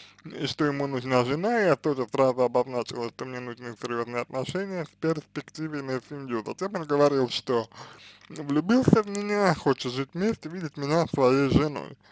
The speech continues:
Собственно, поэтому я решила начать с ним отношения. Мы просто встречались три месяца без интима, потом он стал оставаться у меня ночевать. А затем я стала замечать, что он резко охладел. Еще месяц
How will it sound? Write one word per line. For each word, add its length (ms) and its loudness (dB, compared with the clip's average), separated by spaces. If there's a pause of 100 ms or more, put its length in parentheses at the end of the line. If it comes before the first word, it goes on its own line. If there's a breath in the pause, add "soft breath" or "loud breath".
(260 soft breath)
Собственно, 360 0
поэтому 380 2
я 200 8
решила 380 4
начать 420 0
с 80 -14
ним 180 -6
отношения. 720 -6 (520 loud breath)
Мы 240 4
просто 480 4
встречались 560 0
три 180 -4
месяца 460 -4
без 260 -8
интима, 460 -4
потом 340 -2
он 80 -6
стал 300 0
оставаться 500 0
у 60 -12
меня 160 -6
ночевать. 500 -4 (1300 loud breath)
А 80 -2
затем 320 2
я 120 4
стала 340 6
замечать, 480 0
что 280 0
он 100 -2
резко 380 4
охладел. 680 4 (200)
Еще 360 -4
месяц 340 -4